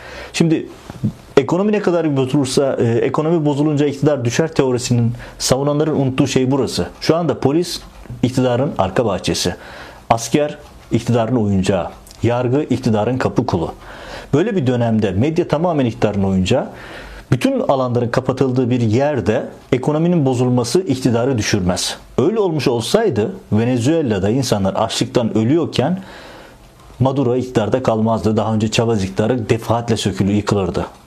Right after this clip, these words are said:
Kore'de, Çin'de, başka otoriter ülkelerde, Afrika ülkelerinde ya da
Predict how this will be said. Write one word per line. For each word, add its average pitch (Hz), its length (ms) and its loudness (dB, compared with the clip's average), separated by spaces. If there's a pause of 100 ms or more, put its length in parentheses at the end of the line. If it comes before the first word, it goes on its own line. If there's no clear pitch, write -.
(220)
Kore'de, 110 540 0 (360)
Çin'de, 110 540 0 (180)
başka 147 360 2
otoriter 110 440 0
ülkelerde, 98 580 0
Afrika 113 360 0
ülkelerinde 98 500 0
ya 98 120 0
da 104 160 0